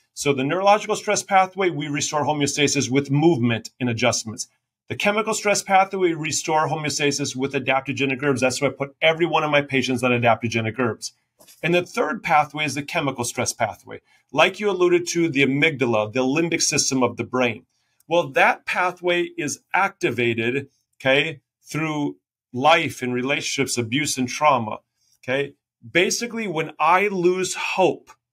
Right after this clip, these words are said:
in my future, it activates the body into a fight or flight response. But if I can get my hope back, it restores homeostasis. There's a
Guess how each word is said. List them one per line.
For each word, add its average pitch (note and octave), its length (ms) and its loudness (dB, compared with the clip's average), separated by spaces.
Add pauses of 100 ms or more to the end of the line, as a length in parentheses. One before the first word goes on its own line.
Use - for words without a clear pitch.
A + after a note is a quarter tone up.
(800)
in D3 160 0
my D#3+ 160 4
future, D#3 540 -6
it C#3+ 260 -6
activates E3 580 0
the E3 60 -6
body C3+ 400 0
into C3+ 300 -2
a B2 40 -2 (280)
fight C3 140 4
or A#2+ 60 0
flight A#2+ 260 0
response. A2+ 520 -2 (400)
But D3 100 0
if C#3+ 100 0
I D#3 200 2
can A3 220 -6
get G#3 180 -4
my F#3+ 200 2
hope G3+ 460 0
back, A2+ 380 0
it D#3 100 -2
restores D3 480 -2
homeostasis. C3+ 680 -2
There's D3+ 220 0
a C#3 200 2